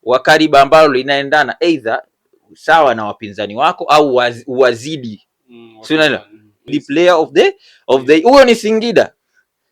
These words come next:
Speaker 1: Ana mchezaji kama huyo ambaye sio tu anaonyesha performance, amekufunga magoli ma-, mawili na kuisaidia Singida kuweza kufika finali.
Speaker 2: Kwa hiyo
Speaker 1: Na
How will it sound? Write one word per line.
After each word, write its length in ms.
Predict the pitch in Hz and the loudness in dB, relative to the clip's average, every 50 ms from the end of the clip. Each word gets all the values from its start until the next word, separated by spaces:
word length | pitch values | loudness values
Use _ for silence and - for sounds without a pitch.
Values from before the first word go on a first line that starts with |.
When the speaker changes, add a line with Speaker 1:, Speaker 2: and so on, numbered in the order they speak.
| _ | _
Speaker 1:
Ana 180 | - 107 123 127 | -6 -4 -2 -2
mchezaji 440 | 131 127 147 135 135 156 151 143 143 | -2 -4 -4 0 0 2 2 2 0
kama 180 | 147 147 135 | 0 0 0
huyo 360 | 127 123 127 120 107 87 - _ _ _ _ _ _ _ _ _ _ | -2 -2 -4 -6 -8 -10 -14 _ _ _ _ _ _ _ _ _ _
ambaye 440 | - 120 143 180 190 185 170 156 151 | -4 0 4 4 6 6 6 4 2
sio 260 | - - 208 233 214 | 0 0 2 2 4
tu 180 | 208 208 208 202 | 4 6 4 4
anaonyesha 440 | 190 185 180 180 185 190 202 190 165 | 6 4 2 0 0 0 -2 -2 -2
performance, 500 | 185 175 - 196 196 175 147 127 - 139 | -2 -2 0 0 0 0 0 -2 -2 -2
amekufunga 600 | 147 151 147 - 147 - - 196 185 170 160 156 | -2 -4 -4 -8 -10 -8 -6 -6 -2 0 0 0
magoli 340 | 156 160 175 190 190 190 | 0 0 0 0 0 0
ma-, 240 | 190 208 269 349 349 _ _ _ _ _ _ _ _ | -2 -6 -6 -8 -10 _ _ _ _ _ _ _ _
mawili 380 | 110 113 127 147 156 139 127 | -4 -2 -2 -2 -2 -4 -4
na 100 | 117 113 | -6 -8
kuisaidia 400 | - 113 107 - 117 117 131 127 | -10 -12 -12 -12 -8 -6 -4 -4
Singida 360 | 120 - 110 107 120 120 110 104 | -6 -6 -12 -12 -8 -6 -6 -4
kuweza 200 | 110 110 104 101 | -4 -6 -6 -8
kufika 460 | - 95 - - 107 - 127 180 - _ _ _ _ | -8 -10 -16 -18 -14 -10 -10 -10 -12 _ _ _ _
finali. 520 | _ - 113 104 101 98 101 185 90 82 - | _ -4 -4 -4 -2 -4 -4 -6 -8 -8 -12
Speaker 2:
Kwa 140 | - 160 175 | -14 -12 -10
hiyo 120 | 208 208 | -4 2
Speaker 1:
Na 280 | 143 170 175 180 180 | 4 4 6 6 4